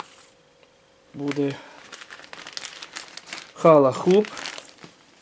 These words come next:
Сіяли ми двадцять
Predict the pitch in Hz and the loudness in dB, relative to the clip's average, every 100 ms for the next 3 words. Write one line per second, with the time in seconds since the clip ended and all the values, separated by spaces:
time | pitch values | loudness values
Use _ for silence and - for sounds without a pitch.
0 | - - _ _ _ _ _ - _ _ | -20 -20 _ _ _ _ _ -20 _ _
1 | _ _ _ _ _ _ _ - - 156 | _ _ _ _ _ _ _ -18 -6 -2
2 | 160 147 143 135 123 147 135 - 117 - | 4 4 4 0 2 2 2 -2 -8 -8